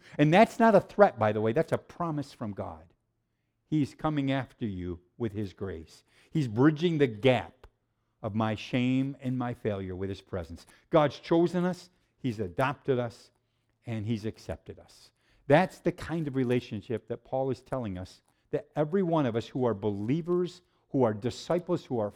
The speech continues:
followers of Jesus Christ have with the Father. Every one of us. Chosen, adopted, and accepted. Now, what I want to do now is a little bit different for me.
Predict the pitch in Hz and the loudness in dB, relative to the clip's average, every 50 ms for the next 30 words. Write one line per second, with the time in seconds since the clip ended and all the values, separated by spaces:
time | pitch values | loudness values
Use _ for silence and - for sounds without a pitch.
0 | - _ - 139 151 175 185 185 180 160 151 160 135 139 139 135 135 135 123 - | -10 _ -10 -6 -4 -2 -2 0 -2 -2 -4 -6 -6 -6 -8 -8 -8 -12 -14 -8
1 | - 120 101 98 - _ _ - 120 113 113 113 120 107 98 107 - - 98 87 | -6 -4 -4 -4 -6 _ _ -2 0 0 0 -2 -4 -4 -6 -8 -10 -10 -10 -10
2 | 82 76 - _ _ _ _ _ _ _ _ _ _ - 139 139 160 156 135 131 | -10 -14 -18 _ _ _ _ _ _ _ _ _ _ -4 2 4 4 4 4 4
3 | 117 98 - - - - - _ _ _ _ _ _ _ _ - - 160 151 160 | 0 -2 -4 -8 -16 -20 -20 _ _ _ _ _ _ _ _ -2 2 4 4 4
4 | 160 147 147 156 147 143 - _ _ _ _ _ _ _ _ _ _ _ _ 123 | 4 2 0 -4 -4 -6 -10 _ _ _ _ _ _ _ _ _ _ _ _ -8
5 | 117 107 113 98 87 - _ - 92 90 101 - _ _ _ _ _ _ _ _ | -4 -2 -4 -4 -4 -8 _ -10 -10 -10 -12 -14 _ _ _ _ _ _ _ _
6 | - 127 117 113 101 - - 92 82 - - 90 80 - _ _ _ _ _ _ | -4 -2 -2 -2 -4 -4 -6 -8 -8 -8 -12 -18 -18 -18 _ _ _ _ _ _
7 | _ _ _ _ _ _ - - _ _ _ - 120 123 117 101 - - _ _ | _ _ _ _ _ _ -20 -20 _ _ _ 0 2 4 4 2 0 -4 _ _
8 | _ _ _ _ _ _ _ _ _ _ _ _ _ _ _ _ _ _ _ _ | _ _ _ _ _ _ _ _ _ _ _ _ _ _ _ _ _ _ _ _
9 | _ _ 135 151 190 185 175 170 165 151 139 120 131 139 135 123 104 98 98 104 | _ _ 4 6 8 8 8 6 6 4 2 4 4 4 4 2 2 0 -2 -2
10 | 104 107 107 123 143 151 127 147 131 123 143 - - 143 127 - - 131 120 104 | 0 2 4 6 4 6 4 2 2 2 0 0 0 -2 -6 -2 -2 0 0 0
11 | 80 71 | -2 -4